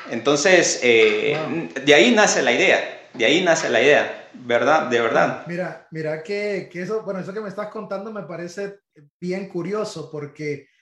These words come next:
Speaker 2: y creo que nos puede servir como un ejemplo, fíjate, para desarrollar la conversación acerca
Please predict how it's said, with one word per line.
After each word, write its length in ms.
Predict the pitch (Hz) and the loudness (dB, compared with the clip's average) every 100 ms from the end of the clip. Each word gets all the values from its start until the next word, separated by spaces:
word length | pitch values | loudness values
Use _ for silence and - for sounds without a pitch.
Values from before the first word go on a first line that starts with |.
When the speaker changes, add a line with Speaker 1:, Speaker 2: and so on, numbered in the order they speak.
| _ _ _ | _ _ _
Speaker 2:
y 60 | 147 | -8
creo 140 | 202 | -6
que 60 | 226 | -4
nos 120 | 208 | -6
puede 200 | 214 214 | -6 -8
servir 400 | 214 180 190 220 | -8 -8 -8 -8
como 200 | 196 175 | -8 -10
un 100 | 185 | -10
ejemplo, 440 | 185 190 185 214 | -10 -12 -10 -14
fíjate, 420 | - 160 175 196 | -12 -12 -12 -12
para 520 | 190 180 151 143 131 127 | -10 -8 -8 -8 -10 -12
desarrollar 600 | 147 143 139 139 147 160 | -12 -10 -10 -8 -8 -8
la 160 | 185 | -10
conversación 600 | 185 156 147 147 143 165 | -12 -14 -14 -14 -14 -12
acerca 640 | 170 160 160 156 165 147 | -12 -10 -10 -10 -8 -10